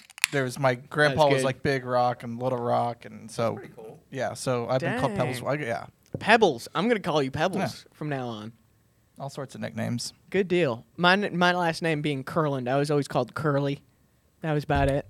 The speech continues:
Speaker 2: Even though
Speaker 3: Curly.
Speaker 2: I didn't have curly hair, I had a buzz cut, so didn't really work.
Speaker 3: Yeah, no.
Speaker 2: It's amazing the nicknames people come up with.
Speaker 3: Tons of 'em.
Speaker 2: I, I'm sure people don't care about this. <laughs> We've got plenty to talk about today on Dirty Mo Live. Um, first, we had some eventful shows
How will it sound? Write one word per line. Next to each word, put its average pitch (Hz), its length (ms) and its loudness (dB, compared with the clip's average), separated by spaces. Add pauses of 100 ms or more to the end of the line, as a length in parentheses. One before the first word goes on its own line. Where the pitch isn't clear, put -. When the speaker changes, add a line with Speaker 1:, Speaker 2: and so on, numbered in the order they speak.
Speaker 2:
Even 175 160 2
though 160 60 6
Speaker 3:
Curly. 156 80 8
Speaker 2:
I - 40 8
didn't 160 120 4
have 147 140 -2
curly 151 280 2
hair, 147 200 2
I 151 40 4
had 135 100 2
a 120 40 -4
buzz 131 260 -2
cut, - 300 -6
so 127 280 -4 (160)
didn't 165 160 -2
really 139 180 2
work. 131 240 2 (560)
Speaker 3:
Yeah, 117 300 -6 (280)
no. 101 220 -12
Speaker 2:
It's 95 120 -16
amazing 190 360 0
the 139 80 -2
nicknames 135 420 -4
people 151 220 -4
come 135 180 -4
up 127 180 -6
with. 123 280 -6
Speaker 3:
Tons 123 240 -4
of 90 100 -12
'em. 90 160 -14
Speaker 2:
I, 214 160 12
I'm 208 180 6
sure 220 160 4
people 180 240 0
don't 127 200 -4
care 131 160 -2
about 104 180 -8
this. - 280 -8
<laughs> 262 840 6
We've 247 140 0
got 240 160 -2
plenty 220 400 0
to 190 100 -8
talk 175 280 -2
about 151 220 -2
today 156 180 -6
on 147 120 -6
Dirty 147 200 -4
Mo 139 160 -6
Live. 131 400 -8 (100)
Um, 151 340 -8 (180)
first, 196 420 -4 (960)
we 190 120 6
had 240 140 6
some 233 160 4
eventful 196 440 8
shows 196 540 6